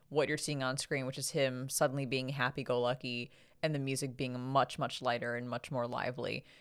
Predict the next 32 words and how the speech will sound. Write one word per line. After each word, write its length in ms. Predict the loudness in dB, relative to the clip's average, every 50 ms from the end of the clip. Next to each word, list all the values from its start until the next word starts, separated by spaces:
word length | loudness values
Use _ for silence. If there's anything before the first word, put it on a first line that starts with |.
| -12 -4
Um, 360 | 0 2 4 4 4 2 0 -2
so 140 | 0 2
yeah, 140 | 4 6 6
you 160 | 6 4 2
can 100 | 0 2
kinda 200 | 8 8 10 10 10
relate 340 | 10 10 10 8 8 6 4
to, 280 | 4 4 4 4 4 2
to 100 | 0 0
Hermes 320 | 0 0 0 -2 -2 -4
a 40 | -4
little 300 | -4 -2 0 0 0 0
bit 240 | 0 0 0 0 0
just 180 | -2 -2 0 0
through 100 | 0 2
those 200 | 2 2 0 0
emotions. 680 | -2 -2 -2 -4 -4 -4 -2 0 0 0 0 -2 -4 -6 -10 -18 -20 -20 -20 -6 2 6
But 120 | 6 6
his 140 | 6 6 6 4
suicide 440 | 4 4 4 2 2 2 2 4 2
attempts 520 | 2 2 2 2 2 2 2 0 -4 -6 -4
and 140 | -2 0
his 120 | 0 0 0
stand 440 | 0 -2 -2 -2 -2 0 0 0 0
are 120 | -2 -2
so 400 | -2 -2 -2 0 6 8 8 8
fucked 320 | 8 8 6 6 6 6 4
up. 160 | 4 6 6
Again, 320 | 8 10 10 10 10 10 4 -2 -8 -18 0 4
it's 160 | 4 6 8 8
even 220 | 6 6 6 4
crazier 760 | 6 8 8 8 8 8 6 6 8 8 10 10 8 8 6